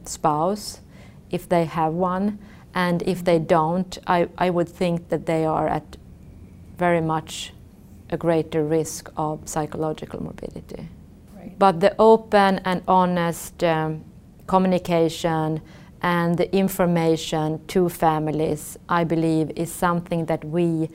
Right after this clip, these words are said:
Speaker 1: as nurses can promote, and, um, also to be aware of the child actually dying, because the children often try to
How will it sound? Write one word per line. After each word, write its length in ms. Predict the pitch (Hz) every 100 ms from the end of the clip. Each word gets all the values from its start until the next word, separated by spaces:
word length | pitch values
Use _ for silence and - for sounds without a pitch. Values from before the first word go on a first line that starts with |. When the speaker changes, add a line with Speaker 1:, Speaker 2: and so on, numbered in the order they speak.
| - - -
Speaker 1:
as 220 | 160 -
nurses 580 | 170 170 160 - 151 -
can 300 | 175 156 156
promote, 840 | - 160 151 156 151 - - - - - - -
and, 560 | 170 160 156 151 151 156
um, 360 | 151 147 147 - - - -
also 480 | 190 190 180 180 170
to 160 | 175
be 220 | 160 175
aware 680 | 165 156 170 160 156 151 156 151 - - -
of 220 | 175 165
the 80 | 160
child 760 | 165 - 180 160 156 156 151 - - - - - -
actually 480 | 170 165 - - 160
dying, 640 | 139 156 156 156 139 147 151 - - -
because 400 | - - 196 180
the 120 | - 170
children 580 | - 214 208 190 180 180
often 680 | 185 180 - 185 165 160 165 - - - - - - - -
try 580 | - 214 202 208 202 185 185
to 480 | - 165 151 151